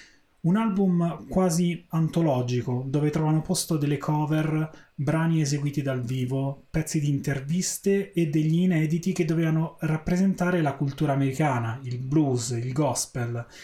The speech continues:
ma invece risultano essere in parte un passo falso.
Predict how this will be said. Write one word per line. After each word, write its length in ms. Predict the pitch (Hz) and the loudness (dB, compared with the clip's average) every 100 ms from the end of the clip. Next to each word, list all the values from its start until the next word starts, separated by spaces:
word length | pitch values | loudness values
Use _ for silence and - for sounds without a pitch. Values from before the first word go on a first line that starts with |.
| - - - | -20 -20 -8
ma 160 | - 175 | 0 2
invece 640 | 202 196 165 127 - 143 | 4 4 4 2 0 0
risultano 560 | 147 151 175 170 170 170 | 0 2 0 0 0 2
essere 300 | 160 - 156 | 0 0 2
in 220 | 160 160 | 2 2
parte 560 | 170 170 175 - 190 180 | 0 0 -2 -4 0 2
un 260 | 156 135 | 2 0
passo 400 | - 143 - - | -2 -2 -2 -4
falso. 800 | 131 135 120 113 - - 123 - | -4 -2 -2 -2 -4 -4 -6 -8